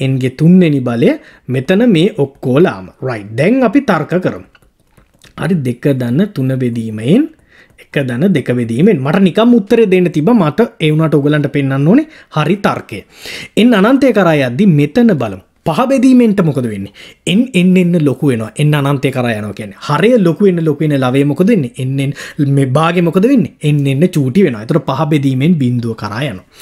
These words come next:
ඒතර ලවය කවුද? හතර ධන බිඳුව. හරි? රයිට්? මෙතන,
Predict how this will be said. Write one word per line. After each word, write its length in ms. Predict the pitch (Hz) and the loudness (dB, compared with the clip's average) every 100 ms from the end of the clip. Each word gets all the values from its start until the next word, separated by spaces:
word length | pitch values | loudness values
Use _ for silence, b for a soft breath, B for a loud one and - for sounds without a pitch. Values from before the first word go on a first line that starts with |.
| B B 156 | B B -2
ඒතර 180 | 190 180 151 | 2 2 2
ලවය 260 | 147 196 202 | 2 0 2
කවුද? 240 | 208 208 277 - - | 2 2 0 -4 -8
හතර 320 | 147 - 151 143 | -4 0 0 0
ධන 180 | 131 120 165 123 | -2 -2 -2 -4
බිඳුව. 360 | 107 98 95 - _ - | -8 -10 -16 -20 _ -6
හරි? 180 | 160 285 294 B B B - | 0 0 -2 B B B -2
රයිට්? 240 | 185 233 B B 160 | -2 -2 B B 2
මෙතන, 320 | 170 208 311 | 4 2 2